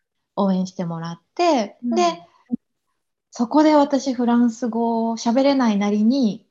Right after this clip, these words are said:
Speaker 2: うん。
Speaker 1: まず、あの、聞き取る耳の方を
Speaker 2: うん。
Speaker 1: 結構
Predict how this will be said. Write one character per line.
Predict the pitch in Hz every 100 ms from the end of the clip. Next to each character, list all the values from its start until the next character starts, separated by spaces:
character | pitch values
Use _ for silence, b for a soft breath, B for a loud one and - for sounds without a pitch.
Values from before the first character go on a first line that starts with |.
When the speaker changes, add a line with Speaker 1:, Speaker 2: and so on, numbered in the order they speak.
| _
Speaker 2:
う | 226
ん。 | 208
Speaker 1:
ま | 277 277
ず、 | 214 - _ _ _ _ _ _ _
あ | 208
の、 | 208 190
聞 | - 226
き | 330 339
取 | 349 196
る |
耳 | 185 233 302 359
の | 349 349
方 | 370 330 226 196 175
を | 151 _ _
Speaker 2:
う | 220
ん。 | 220 165
Speaker 1:
結 | 269 269 -
構 | 214 170